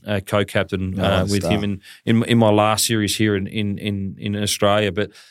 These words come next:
Speaker 1: but to go, to go overseas and represent your country, there's no, there's no bigger honour than that. Um, the first time I went and represented Australia,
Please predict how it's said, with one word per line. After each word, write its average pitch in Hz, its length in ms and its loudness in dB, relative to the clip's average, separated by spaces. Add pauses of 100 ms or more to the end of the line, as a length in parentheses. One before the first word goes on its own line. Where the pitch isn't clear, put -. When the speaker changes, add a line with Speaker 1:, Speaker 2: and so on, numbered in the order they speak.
(140)
Speaker 1:
but 117 140 2
to 131 100 2
go, 143 320 2
to 120 220 -2
go 139 220 4
overseas 104 580 2
and 98 80 -2
represent 101 320 -4
your 98 100 -6
country, 95 460 0
there's 92 160 -2
no, 101 180 2
there's 101 280 -2
no 95 160 2
bigger 92 260 -2
honour 90 300 -6
than 92 160 -4
that. 90 280 -2
Um, 92 340 0 (360)
the 92 60 -4
first 117 320 4
time 104 140 4
I 98 60 2
went 98 160 -2
and 98 100 -4
represented 92 600 -2
Australia, 95 800 2